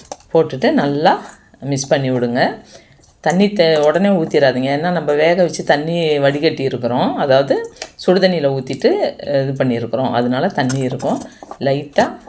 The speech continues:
தெளிச்சு தெளிச்சுட்டு பிணைஞ்சு பாருங்க. அஹ், நான் ஜாஸ்தி ஊத்திட்டீங்கன்னா ரொம்ப தண்ணி ஆயிரும். அதனால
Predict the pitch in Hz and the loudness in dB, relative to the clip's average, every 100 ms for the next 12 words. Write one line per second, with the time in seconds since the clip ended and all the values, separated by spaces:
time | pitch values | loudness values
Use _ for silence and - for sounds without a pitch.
0 | - - 151 143 139 139 147 143 123 320 | -18 -6 -4 -4 -4 -4 -4 -6 -2 -2
1 | - - 131 127 131 127 123 123 127 - | -4 -4 -2 -2 -4 -4 -2 -4 -6 -10
2 | - - _ 127 131 143 135 139 151 - | -18 -20 _ -6 -2 -2 2 0 0 -6
3 | 139 143 131 127 160 233 147 160 190 131 | -6 -6 -4 -2 -2 0 0 0 0 0
4 | 127 127 123 123 147 - - - - 131 | 0 0 0 0 -2 -2 -10 -18 -8 -6
5 | 127 131 | -4 -4